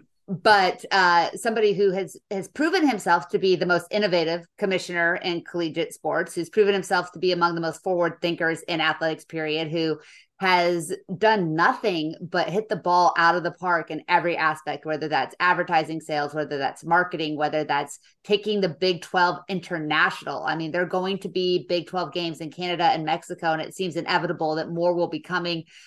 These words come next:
um, beyond football and basketball. But, you know, you can absolutely see Big twelve soccer and Big twelve baseball, you know, playing games in Mexico and, and other parts of the world. Um, I wouldn't be shocked to see an overseas game, you know, in the near future as well. And so,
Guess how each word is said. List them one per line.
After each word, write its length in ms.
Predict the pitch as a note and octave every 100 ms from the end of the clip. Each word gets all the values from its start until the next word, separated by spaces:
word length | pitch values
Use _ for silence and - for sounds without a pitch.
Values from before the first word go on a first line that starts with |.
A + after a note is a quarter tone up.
| _
um, 220 | F3 E3 D3
beyond 360 | F#3 F#3 F3
football 320 | F#3 F3+ E3
and 80 | D#3+
basketball. 600 | D#3+ E3+ - - D#3+ D#3
But, 220 | D#3+ D3
you 80 | E3
know, 80 | D#3
you 160 | E3 F3
can 140 | F3
absolutely 540 | F3+ E3+ - F3+ - F3
see 460 | - E3+ E3 D#3+ - - _
Big 200 | G3+ F3+
twelve 240 | F#3+ F3 -
soccer 480 | F3+ E3+ E3+ D#3 D3
and 380 | E3 D#3+ D#3+ E3
Big 180 | F#3 F3
twelve 260 | F#3+ F3+ -
baseball, 640 | F3 F3 D#3+ D#3 D3+ D3
you 120 | E3+
know, 100 | D#3
playing 300 | - F3 E3
games 320 | D#3+ D#3 D3+
in 100 | D#3
Mexico 720 | D3+ D3+ - - D#3 D3+ D3 -
and, 320 | D#3 D3 D3
and 160 | D#3+
other 240 | E3 D#3+ D#3
parts 300 | E3 D3+ E3
of 80 | D#3
the 80 |
world. 420 | D3 D3+ D3+ D3+ -
Um, 240 | D#3 D3+
I 120 | D#3
wouldn't 260 | D#3+ F3 -
be 100 | E3+
shocked 340 | - E3 D#3+
to 60 | F3
see 360 | - F3 E3 -
an 100 | E3
overseas 520 | D#3+ F3 - G3 -
game, 360 | F3+ D#3+ D3+
you 160 | C#3 D#3+
know, 140 | D#3
in 100 | D#3
the 80 | D#3+
near 240 | D#3 D#3 D#3
future 380 | D#3+ D#3 D3+
as 200 | D3+ D3+
well. 340 | D3+ E3+ D#3 C#3+
And 140 | D#3
so, 380 | - D#3 D#3